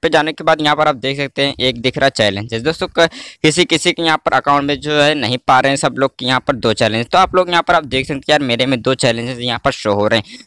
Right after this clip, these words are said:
दोस्तों आपके में ऐसा रहेगा कुछ, यहाँ पर आप देख सकते हैं कुछ बड़ा सा एक ऐसा रहेगा। तो आप लोग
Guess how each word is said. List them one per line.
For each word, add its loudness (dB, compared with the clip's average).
दोस्तों 2
आपके 2
में 0
ऐसा 0
रहेगा 2
कुछ, -6
यहाँ 2
पर 2
आप 2
देख 0
सकते -8
हैं -6
कुछ 0
बड़ा 4
सा -4
एक 0
ऐसा 2
रहेगा। 2
तो 0
आप 2
लोग 2